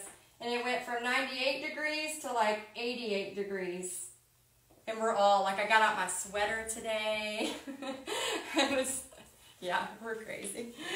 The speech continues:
But yeah, we, we don't have a lot of cold, cold until a little bit later.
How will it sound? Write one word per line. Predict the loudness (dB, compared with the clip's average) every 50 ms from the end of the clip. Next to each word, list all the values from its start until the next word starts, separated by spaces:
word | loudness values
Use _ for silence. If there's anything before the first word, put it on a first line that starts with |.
| -4 -4 -4 -6 4 6
But | 6 6 8 10
yeah, | 10 10 10 10 8
we, | 6 4 2 0 -2
we | 0 2
don't | 2 4
have | 4 2 2 4
a | 4
lot | 4 4 2 2
of | -2 -2
cold, | -2 0 0 0 -2 -4 -6
cold | -4 -4 -4 -4 -4 -6
until | -8 -6 -4 -2 -2 -2 -2 -4 -6 -6 -8
a | -6
little | -4 -4 -4
bit | -4 -6 -6 -6
later. | -6 -6 -6 -6 -6 -8 -8 -10